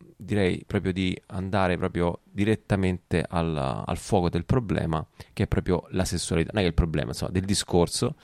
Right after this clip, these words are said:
che è la sessualità. Eh, io penso che questa sia una pulsione. Innanzitutto mettiamo un attimino una, una, un, come dice, un, una base comune, no? Giusto per evitare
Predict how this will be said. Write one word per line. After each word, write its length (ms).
che 140
è 40
la 140
sessualità. 640
Eh, 560
io 140
penso 400
che 420
questa 260
sia 360
una 160
pulsione. 460
Innanzitutto 340
mettiamo 540
un 100
attimino 640
una, 560
una, 320
un, 240
come 160
dice, 60
un, 240
una 200
base 380
comune, 580
no? 280
Giusto 320
per 400
evitare 540